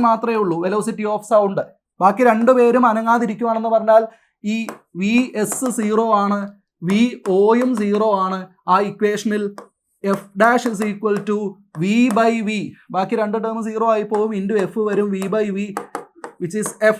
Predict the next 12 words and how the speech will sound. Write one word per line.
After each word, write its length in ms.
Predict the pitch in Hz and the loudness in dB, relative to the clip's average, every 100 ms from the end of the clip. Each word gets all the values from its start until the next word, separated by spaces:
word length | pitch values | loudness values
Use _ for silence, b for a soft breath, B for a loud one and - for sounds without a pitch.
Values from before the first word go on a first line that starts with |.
| - | -4
എന്ന് 140 | 214 208 | -6 -4
നമുക്ക് 220 | 196 196 202 | -4 -4 -2
കിട്ടും. 220 | 190 202 185 | -2 -2 -2
What 120 | 185 | -2
is 80 | 208 196 | -2 -2
this? 140 | 160 - _ _ _ _ _ - | -4 -8 _ _ _ _ _ -6
Frequency 460 | 185 190 208 202 202 | -4 -2 -2 -4 -4
will 120 | 185 180 | -4 -6
not 140 | 185 - | -8 -6
change. 260 | 190 151 135 - _ _ _ _ _ - | -6 -6 -8 -18 _ _ _ _ _ -10
രണ്ടുപേരും 440 | 165 170 208 202 208 | -2 2 4 4 2
അനങ്ങാതിരുന്ന 540 | 175 196 214 208 196 | 0 0 2 0 -2